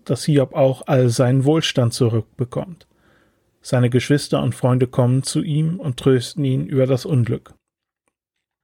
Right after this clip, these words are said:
Insgesamt ist Hiob am Ende gesegneter als zuvor. Er bekommt das Doppelte von allem, was er vorher hatte. Nur die Kinder werden nicht verdoppelt. Sieben Söhne und drei Töchter sind ja auch eine ganz gute Portion.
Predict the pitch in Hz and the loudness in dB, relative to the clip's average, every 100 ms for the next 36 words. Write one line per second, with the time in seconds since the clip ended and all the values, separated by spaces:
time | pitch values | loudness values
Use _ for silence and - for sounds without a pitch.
0 | _ - 170 - 131 127 180 180 - 147 | _ -2 0 2 2 2 0 -4 2 2
1 | 135 139 147 127 156 175 147 117 135 120 | 2 -2 0 0 0 0 -2 0 0 0
2 | 147 123 139 135 - - 135 185 151 131 | 0 -2 0 -2 -2 -4 -4 0 0 -2
3 | - _ _ _ - 131 127 131 120 120 | -10 _ _ _ -2 0 2 0 0 -4
4 | - 135 - 147 151 - 151 131 127 135 | 0 0 2 -2 -2 -6 -4 0 0 0
5 | 139 135 180 - 139 113 110 131 - - | -2 0 0 2 2 2 -4 -6 -8 -16
6 | _ _ _ _ _ _ 226 170 131 131 | _ _ _ _ _ _ 0 0 2 2
7 | 113 107 104 107 110 - - 123 123 - | 2 2 0 0 -6 -8 -6 -4 -6 -8
8 | - - _ _ _ _ _ _ _ _ | -16 -20 _ _ _ _ _ _ _ _
9 | _ - 147 135 117 117 113 - 120 117 | _ -6 0 2 4 2 2 -2 -4 0
10 | 113 - 110 - 117 - 113 127 123 131 | 0 -2 -6 -4 -4 -2 -2 0 -2 -4
11 | 127 123 107 - 123 117 117 - 135 - | -4 -4 -4 -4 -6 -4 -6 -6 -6 -6